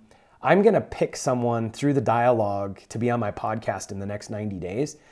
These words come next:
So if you've ever found that you wanted to have a conversation, be on a podcast, and don't worry, some of you are, like, freaking out right now, like, "Oh my God, I don't know what I would do on a podcast. I've never been on a podcast."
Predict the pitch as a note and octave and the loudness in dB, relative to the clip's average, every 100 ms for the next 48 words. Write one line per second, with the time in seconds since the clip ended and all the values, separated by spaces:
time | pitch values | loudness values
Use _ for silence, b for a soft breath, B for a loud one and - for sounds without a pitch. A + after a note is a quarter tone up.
0 | b b D3+ C#3+ C#3 D#3 D#3 - D3 C#3 | b b 2 4 4 6 4 4 2 4
1 | B2 C3 A#2+ B2+ B2 B2 A2+ B2+ A#2 A2 | 0 -2 0 0 2 0 0 -2 -2 -2
2 | A#2+ - A2 A#2+ A2+ G#2+ A2+ A2 A2+ A2+ | -4 -4 -2 -2 -2 -2 -4 -2 -4 -4
3 | C3 F#3 F#3 C3+ C3 B2 B B B - | 6 6 6 4 4 0 B B B 4
4 | D#3 C#3+ D#3 C#3 G#2+ - - D3 C#3 C3+ | 4 4 6 6 4 -4 0 0 2 0
5 | B2+ A#2+ A#2 A2+ A#2 A2+ A#2+ - E3+ C#3+ | 2 2 0 -2 -2 -2 -2 -2 -2 0
6 | C#3+ C#3+ C3+ C#3 C#3 C#3 C3+ C3 A#2+ C3 | 0 2 2 0 0 2 4 2 2 0
7 | B2+ A#2+ B2+ B2+ C3+ B2+ A#2+ A#2 C3 B2 | 0 -2 -4 -2 0 0 -2 -4 -2 0
8 | B2+ B2 A#2 A#2+ A#2 A#2 | 0 0 -2 -6 -4 -6